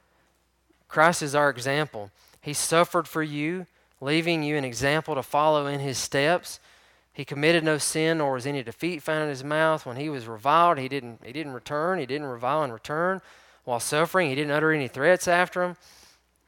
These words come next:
He kept Him trusting Him to Him,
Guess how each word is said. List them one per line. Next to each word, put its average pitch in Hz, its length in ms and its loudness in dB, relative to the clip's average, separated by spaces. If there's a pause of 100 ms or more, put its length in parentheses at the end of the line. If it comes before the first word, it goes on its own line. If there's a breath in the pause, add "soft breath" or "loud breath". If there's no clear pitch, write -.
(240)
He 160 100 -4
kept 175 240 4
Him 135 120 -6
trusting 180 580 2
Him 156 340 0 (420 soft breath)
to 151 140 -4
Him, 143 160 -2